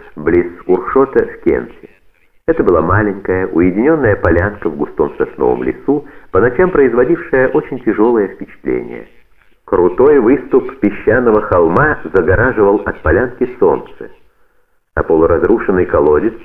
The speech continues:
с едва держащимся навесом – придавал уродливый вид маленькому старенькому домику с разбитыми окнами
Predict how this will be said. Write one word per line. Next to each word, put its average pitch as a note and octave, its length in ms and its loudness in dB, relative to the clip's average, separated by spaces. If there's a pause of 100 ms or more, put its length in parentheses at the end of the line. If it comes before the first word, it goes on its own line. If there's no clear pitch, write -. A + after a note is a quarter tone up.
(420)
с - 40 -20
едва C2 340 -2
держащимся C#2+ 760 -4
навесом – C2+ 560 -2 (300)
придавал F2 540 0
уродливый G2 640 4
вид C3 260 -2
маленькому C3+ 640 -2
старенькому B2+ 640 -2
домику E2 480 0
с - 100 -12
разбитыми D2+ 520 -2
окнами C3+ 560 0